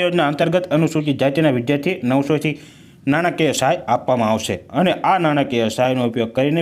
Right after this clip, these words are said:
વિદ્યાર્થી પોતાનું શૈક્ષણિક જરૂરિયાત મુજબનું પોતાનું ગણવેશ, પુસ્તકો અને અન્ય સામગ્રી ખરીદી શકશે. વાત કરી લઈએ ત્રણસો યુનિટ મફત વીજળી અને પંદર હજાર ખાતામાં મળશે. તો કે પી એમ સૂર્ય ઘર મફત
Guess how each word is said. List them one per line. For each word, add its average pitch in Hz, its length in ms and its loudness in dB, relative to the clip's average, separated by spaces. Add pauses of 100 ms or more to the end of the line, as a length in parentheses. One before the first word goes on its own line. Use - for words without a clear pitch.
વિદ્યાર્થી 143 400 0
પોતાનું 156 360 0 (140)
શૈક્ષણિક 139 460 0
જરૂરિયાત 135 360 2
મુજબનું 143 400 0
પોતાનું 131 380 -2
ગણવેશ, 165 280 0 (300)
પુસ્તકો 196 360 0 (100)
અને 165 140 2
અન્ય 147 240 2
સામગ્રી 120 480 0 (240)
ખરીદી 117 360 0
શકશે. 98 280 -4 (420)
વાત 214 220 2
કરી 214 180 2
લઈએ 208 200 2
ત્રણસો 196 280 0
યુનિટ 185 420 -2
મફત 190 260 0 (200)
વીજળી 160 320 2
અને 139 180 2
પંદર 139 320 2
હજાર 165 140 -2 (180)
ખાતામાં 113 400 -2
મળશે. 98 240 -4 (380)
તો 180 120 0
કે 190 140 2
પી 226 220 2
એમ 220 120 0
સૂર્ય 196 280 0
ઘર 185 180 4 (400)
મફત 180 260 0